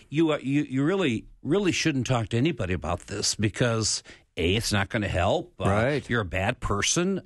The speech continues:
Speaker 1: Uh, you know, uh, you can handle this yourself."
Speaker 2: Yeah.
Speaker 1: And, uh, yes,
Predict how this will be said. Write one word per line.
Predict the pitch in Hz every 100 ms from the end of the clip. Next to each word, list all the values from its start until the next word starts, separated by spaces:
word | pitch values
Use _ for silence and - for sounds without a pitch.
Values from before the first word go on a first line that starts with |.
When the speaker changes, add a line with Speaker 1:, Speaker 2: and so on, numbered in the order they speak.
| 98
Speaker 1:
Uh, | 98 98 92 92 - -
you | 131
know, | 123 117 120 117
uh, | 110 104
you | 92 120 151
can | 143
handle | 131 127 117 135 139
this | 139 135
yourself." | 151 135 - 120 110 160 -
Speaker 2:
Yeah. | 98 101 95 - -
Speaker 1:
And, | 139 135 131 127
uh, | 127 120 -
yes, | - 151 107 - -